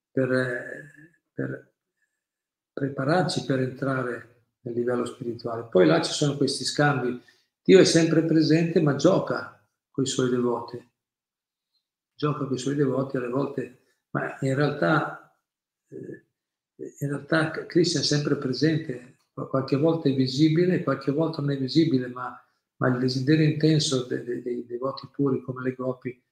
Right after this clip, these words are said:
è così forte che Dio non può allontanarsi mai dal suo cuore. Come diceva Bhima Mangala Thakur, quando Krishna una volta gli è scappato, no? Gli è apparso Krishna e poi si è allontanato e gli ha detto:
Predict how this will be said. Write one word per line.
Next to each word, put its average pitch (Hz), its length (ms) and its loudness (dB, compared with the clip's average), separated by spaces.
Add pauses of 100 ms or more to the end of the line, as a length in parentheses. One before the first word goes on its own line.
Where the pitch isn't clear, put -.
(100)
è - 100 -20
così 143 240 4
forte 160 380 2
che 127 180 -4
Dio 143 240 6
non 131 200 0
può 147 260 2
allontanarsi 135 600 -4
mai 131 180 2
dal 120 140 -8
suo - 260 -8
cuore. - 300 -10 (1040)
Come 127 160 0
diceva 131 320 4
Bhima 131 380 2
Mangala 135 400 2
Thakur, - 360 2
quando 135 280 2
Krishna 143 340 4
una 127 100 2
volta 143 200 4
gli 123 60 2
è 123 60 2
scappato, 127 640 2
no? 123 120 -10
Gli 120 60 -4
è - 20 0
apparso 131 420 -2
Krishna 147 280 2
e - 20 -6
poi 143 140 2
si - 100 -4
è 131 40 0
allontanato 135 580 0
e - 20 -4
gli 131 40 2
ha 127 40 2
detto: 127 440 -2